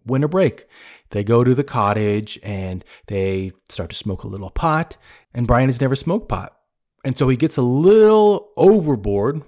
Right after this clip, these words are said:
with it, which I don't know if that's possible. I know that, uh, if you have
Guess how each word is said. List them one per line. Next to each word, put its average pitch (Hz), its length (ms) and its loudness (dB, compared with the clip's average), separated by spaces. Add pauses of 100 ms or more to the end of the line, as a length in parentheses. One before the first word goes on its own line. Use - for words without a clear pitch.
with 98 320 -2
it, 160 220 -4
which 92 240 -10 (340)
I 104 100 -12
don't 95 140 -10
know 92 160 -10
if 92 80 -16
that's - 180 -14
possible. 127 540 -8 (100)
I 104 200 -12
know 95 220 -6
that, 92 340 -10 (400)
uh, 101 360 -14
if 110 200 -12
you 110 80 -6
have 113 400 -4